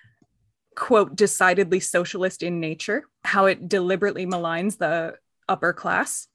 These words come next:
At that point, Hollywood was like, "Okay, we need to respond to this then." So Hollywood and Ronald Reagan actually invited the government in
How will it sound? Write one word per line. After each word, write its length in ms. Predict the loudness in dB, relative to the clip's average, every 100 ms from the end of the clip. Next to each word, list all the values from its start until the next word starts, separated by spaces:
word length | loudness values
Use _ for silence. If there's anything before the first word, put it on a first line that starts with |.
| _ _ _ _ _
At 200 | 0 4
that 260 | 6 4 4
point, 400 | -2 -2 -2 -8
Hollywood 540 | 2 6 8 6 4 2
was 160 | -2
like, 200 | -2 0 2
"Okay, 220 | 2 2
we 180 | 2 2
need 180 | 0
to 100 | -2
respond 680 | -4 -6 -2 0 4 6 4
to 140 | 0 -10
this 280 | -10 -10 -2
then." 400 | -2 0 -4 -8 -12 -14
So 260 | 2 6 6
Hollywood 720 | 6 6 6 4 2 0 -6 _ _ _
and 480 | 0 2 2 -2 -6 -12 -8
Ronald 480 | 0 2 4 2 0
Reagan 520 | 0 0 -2 -4 -6
actually 600 | -6 -6 -6 -4 -2 -4 _ -20 -20 -20 _ _ 0
invited 960 | 4 4 4 4 6 6 4 2 0 -10 _ _ _ _ -16
the 540 | -6 -2 -2 -2 -6 0
government 540 | 2 2 0 -2 -4 -6
in 380 | -8 -8 -10